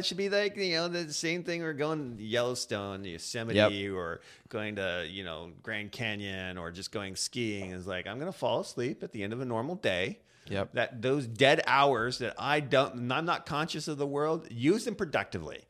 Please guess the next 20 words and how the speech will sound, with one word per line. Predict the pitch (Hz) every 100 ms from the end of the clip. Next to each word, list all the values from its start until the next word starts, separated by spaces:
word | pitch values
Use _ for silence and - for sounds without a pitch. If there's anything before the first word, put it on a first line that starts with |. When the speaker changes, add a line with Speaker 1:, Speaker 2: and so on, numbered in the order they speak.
| -
Speaker 2:
Mm-hmm. | 113 110
Speaker 1:
Get | 117 -
me | 175
somewhere | 165 - 135 139 131
cool. | 123 - 113 82 62 - _
Speaker 2:
Yep. | - 120 - _ _
Speaker 1:
They, | 107 135 113 135 131 117
get | 110 127
me | 185
to | 190
wake | 180 180 175
up, | 127 123 - - _ 107
you | 87 117
know, | 110 101
at | 85 101
a | 95 -
great | 110 123 139 -
place | - 110 98 87 - - - - _ _ -
every | 120 113 110
day, | 104 95 90 92